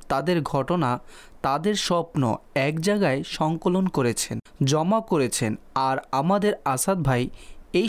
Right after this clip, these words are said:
স্বপ্নের ব্যাখ্যা নিয়ে চলছেন। যদি আপনি পূর্বের সেগমেন্টগুলো দেখতে চান, তাহলে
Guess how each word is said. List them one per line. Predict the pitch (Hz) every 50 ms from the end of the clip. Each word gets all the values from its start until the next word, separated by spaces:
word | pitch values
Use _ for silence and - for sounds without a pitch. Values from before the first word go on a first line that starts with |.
| -
স্বপ্নের | - 180 175 170 - 226 214 196 160 139
ব্যাখ্যা | 147 147 147 - - - 196 196
নিয়ে | 170 151 160 151 -
চলছেন। | 143 120 113 - - - 110 - - - - - - - - - 143 127 160
যদি | 170 196 185 190 262 - - - 330
আপনি | - - 220 208 175 160 165 160 - - -
পূর্বের | 190 190 202 202 196 254 247 247 220 - - -
সেগমেন্টগুলো | 170 156 156 165 185 202 208 208 180 208 214 208 180 139 131 135 - - - - - 143 131 120 160
দেখতে | 165 170 - - - - 226 196 -
চান, | 160 135 127 127 147 151 151 - - 156
তাহলে | 156 165 175 180 202 214 214 220